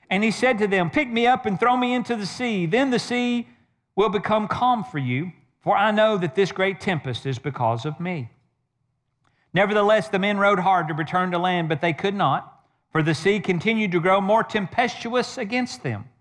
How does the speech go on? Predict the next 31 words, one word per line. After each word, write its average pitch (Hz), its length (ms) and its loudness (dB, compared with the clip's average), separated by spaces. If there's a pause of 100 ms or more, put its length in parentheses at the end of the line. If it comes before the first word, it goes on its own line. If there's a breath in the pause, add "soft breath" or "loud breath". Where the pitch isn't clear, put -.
(680)
Therefore 220 360 2
they 226 140 0
cried 247 340 4
out 240 260 4
to 220 80 0
the 208 120 2
Lord 190 400 4
and 180 180 -6
said, 170 340 0
"We 208 120 2
pray, 247 300 2
O 208 120 2
Lord, 190 340 2
please 269 280 -4
do 233 120 -6
not 208 220 2
let 190 160 6
us 208 180 0
perish 175 600 -4 (180)
for 170 80 -2
this 202 280 -2
man's 180 300 -2
life, 185 300 -2 (680)
and 180 120 0
do 269 100 2
not 233 200 0
charge 220 400 2
us 220 180 -2
with 175 180 -4
innocent 220 480 -4
blood, 120 360 -2